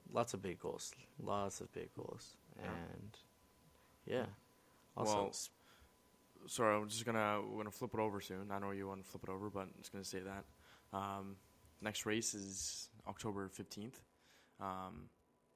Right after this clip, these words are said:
Speaker 2: at, uh, Centennial College in Toronto. Um, it's a record, record watch. I'm gonna, you know, I'm gonna put it out there. It's a record watch.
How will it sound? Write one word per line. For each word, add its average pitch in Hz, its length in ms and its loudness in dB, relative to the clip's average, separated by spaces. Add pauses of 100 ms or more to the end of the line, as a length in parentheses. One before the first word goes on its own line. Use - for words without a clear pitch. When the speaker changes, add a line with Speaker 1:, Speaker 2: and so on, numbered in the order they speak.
(920)
Speaker 2:
at, 92 340 -2
uh, 90 560 -6 (480)
Centennial 101 800 -4 (400)
College 113 560 -2
in 95 120 -8
Toronto. 101 420 -4 (420)
Um, 95 520 -2 (2250)
it's 110 160 0
a 92 380 4
record, 107 580 0
record 107 320 4
watch. 90 460 -2
I'm 101 100 -2
gonna, 98 300 -2
you 98 80 -6
know, 95 140 -6
I'm 101 80 -6
gonna 98 120 -6
put 98 140 -4
it 98 40 -4
out 98 140 0
there. - 80 -12
It's - 140 -8
a 95 40 0
record 95 260 0
watch. 92 380 -4